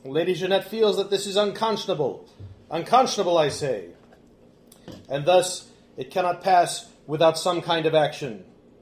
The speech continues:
And that's when you notice people coming out from behind curtains in black livery,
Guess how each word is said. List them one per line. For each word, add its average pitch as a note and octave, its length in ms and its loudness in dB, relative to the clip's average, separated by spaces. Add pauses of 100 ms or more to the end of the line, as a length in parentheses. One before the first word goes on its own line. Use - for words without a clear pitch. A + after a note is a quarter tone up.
(1400)
And C3 140 -6
that's D3+ 160 -4
when D#3 120 -8
you D3+ 100 -6
notice C#3+ 320 -4
people D#3 280 -10
coming C#3 280 -10
out C3 160 -6
from C3 100 -12
behind A#2+ 300 -10
curtains A#2+ 520 -14 (360)
in B2+ 160 -10
black B2+ 320 -4
livery, A#2 480 -8